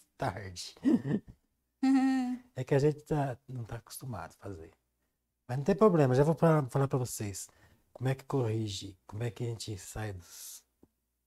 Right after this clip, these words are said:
Speaker 2: Dá um espaçozinho.
Speaker 1: É, um espaçozinho. Ali já tampei tudo, por isso que eu,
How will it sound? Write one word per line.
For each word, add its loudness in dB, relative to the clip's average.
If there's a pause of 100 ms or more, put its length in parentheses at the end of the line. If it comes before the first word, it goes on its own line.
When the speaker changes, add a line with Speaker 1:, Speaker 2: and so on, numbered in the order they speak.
(260)
Speaker 2:
Dá -4
um -4
espaçozinho. -4
Speaker 1:
É, -2
um -12
espaçozinho. -12
Ali -4
já -8
tampei -6
tudo, -12
por -14
isso -16
que -16
eu, -14